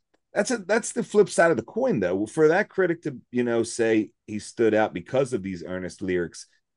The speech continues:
I don't wanna speak for everybody, but I really do. I feel like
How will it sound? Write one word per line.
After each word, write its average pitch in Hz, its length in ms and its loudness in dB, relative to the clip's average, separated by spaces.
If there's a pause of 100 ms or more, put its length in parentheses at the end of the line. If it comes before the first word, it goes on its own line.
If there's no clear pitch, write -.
(960)
I 180 100 -4
don't 233 120 0
wanna 113 140 -2
speak - 360 -4
for 98 140 -4
everybody, 95 460 -4
but 101 220 -10
I 117 40 -10
really 156 400 -6
do. 120 340 -2
I 95 80 -4
feel 151 240 -10
like 117 260 -4